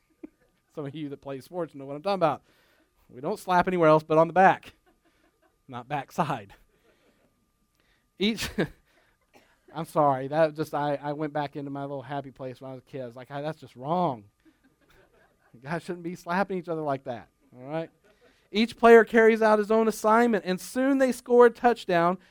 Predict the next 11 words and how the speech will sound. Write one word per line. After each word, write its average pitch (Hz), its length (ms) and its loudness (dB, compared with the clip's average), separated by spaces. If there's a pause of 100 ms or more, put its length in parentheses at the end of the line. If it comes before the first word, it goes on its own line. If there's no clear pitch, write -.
and 185 220 0
then 240 240 6
another 233 480 6
and 202 180 -2
another, 180 520 0 (160)
and 170 180 -6
afterwards 208 540 0
in 185 60 -10
the 180 60 -10
locker 202 400 4
room, 165 360 -2